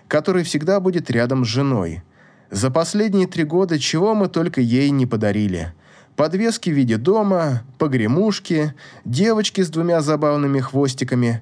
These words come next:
сердечки с надписями «Best Mom» от дочек и признанием в любви от меня.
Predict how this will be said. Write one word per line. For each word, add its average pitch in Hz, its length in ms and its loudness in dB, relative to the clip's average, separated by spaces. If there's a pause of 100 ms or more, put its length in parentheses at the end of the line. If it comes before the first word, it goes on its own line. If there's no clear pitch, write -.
(160)
сердечки 175 640 -2
с - 140 -2
надписями 165 540 0
«Best 110 340 -2
Mom» 175 340 0 (120)
от 151 180 -4
дочек 160 480 -4 (320)
и 135 100 2
признанием 170 680 2
в - 20 0
любви 113 480 0 (220)
от 113 160 -4
меня. 95 480 -2